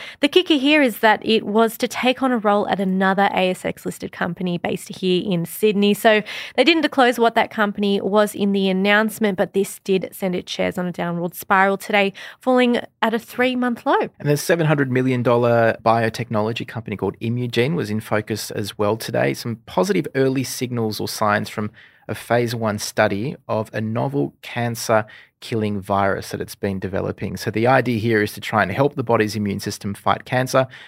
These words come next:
Speaker 2: Imugene has had a rollercoaster ride in for a number of years now. It's had a couple of quite rough years on the market, but from between twenty nineteen and twenty twenty-one, it rose very strongly. It went from one point nine cents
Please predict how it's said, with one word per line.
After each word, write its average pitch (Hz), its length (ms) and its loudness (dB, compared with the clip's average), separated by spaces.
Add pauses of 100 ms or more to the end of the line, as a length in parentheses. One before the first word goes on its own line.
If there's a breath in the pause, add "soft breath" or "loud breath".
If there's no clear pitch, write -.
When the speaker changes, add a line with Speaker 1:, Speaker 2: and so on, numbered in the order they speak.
(120 loud breath)
Speaker 2:
Imugene 139 440 4
has 117 100 -2
had 120 320 2 (380 loud breath)
a 123 80 4
rollercoaster 131 600 4
ride 104 300 4
in 104 340 -4
for 113 220 0
a 110 40 2
number 127 360 4
of 104 100 0
years 98 240 -2
now. 98 160 4
It's 98 140 -2
had 107 260 0
a - 80 -10
couple 180 380 0
of 156 100 -2
quite - 260 2
rough 131 300 2
years 123 180 0
on 117 100 2
the 113 60 0
market, 110 480 2
but 120 220 2 (360 loud breath)
from 120 280 0
between 117 380 -2
twenty 160 280 0
nineteen 123 480 2
and 110 120 -4
twenty 113 260 -4
twenty-one, 104 560 -2
it - 100 -6
rose 104 280 2
very 104 240 2
strongly. 101 400 0
It - 100 -6
went 107 160 -4
from 104 240 -4
one 143 180 2
point 139 280 -4
nine 113 200 2
cents - 460 -4